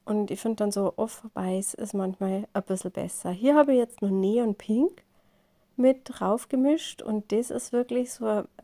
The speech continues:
was, was ich total gern verwend. Ist nicht pur und nicht total extrem im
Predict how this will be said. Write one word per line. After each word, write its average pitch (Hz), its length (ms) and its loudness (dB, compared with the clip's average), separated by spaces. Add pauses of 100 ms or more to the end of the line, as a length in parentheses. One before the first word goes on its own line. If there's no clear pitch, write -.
(200)
was, 214 200 -2
was 226 120 -4
ich 226 100 -4
total 226 380 -2
gern 220 240 0
verwend. 190 640 -2 (1000)
Ist 202 220 0
nicht 190 200 0
pur 277 460 4
und 214 100 -2
nicht 208 300 -2
total 196 460 -2
extrem - 580 -6
im 196 80 0